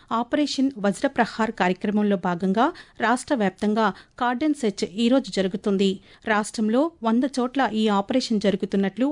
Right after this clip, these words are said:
ఆయన తెలిపారు. గంజాయి సరఫరా జరిగే ఎనిమిది వందల నలభై తొమ్మిది హాట్ స్పాట్స్ గుర్తించినట్లు ఐజీ వెల్లడించారు. కార్డన్ సెర్చ్ ద్వారా గంజాయి రవాణా అదుపులోకి తీసుకొచ్చినట్లు చెప్పారు. అసాంఘిక కార్యక్రమాలకు అడ్డుకట్ట వేసేందుకు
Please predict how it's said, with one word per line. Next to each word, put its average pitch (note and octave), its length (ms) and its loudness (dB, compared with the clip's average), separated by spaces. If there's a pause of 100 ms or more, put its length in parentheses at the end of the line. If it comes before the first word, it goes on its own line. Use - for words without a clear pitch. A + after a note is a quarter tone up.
ఆయన G3+ 220 2
తెలిపారు. F#3+ 520 0 (400)
గంజాయి C4 400 0
సరఫరా G#3+ 420 -2
జరిగే G3+ 460 0
ఎనిమిది A#3 260 2
వందల A#3 280 0
నలభై G3 320 0
తొమ్మిది G3 400 0 (280)
హాట్ C4+ 320 0
స్పాట్స్ - 460 -2
గుర్తించినట్లు G#3 800 0 (120)
ఐజీ G3+ 360 0
వెల్లడించారు. G3 680 2 (400)
కార్డన్ C#4 400 0
సెర్చ్ G#3 280 -2
ద్వారా G3 340 0 (160)
గంజాయి A3 400 2
రవాణా G3+ 420 0 (100)
అదుపులోకి B3 500 0
తీసుకొచ్చినట్లు G3+ 720 0
చెప్పారు. G3 500 0 (380)
అసాంఘిక D4+ 480 0 (160)
కార్యక్రమాలకు G3+ 720 2 (140)
అడ్డుకట్ట A3+ 380 -2
వేసేందుకు G3+ 560 0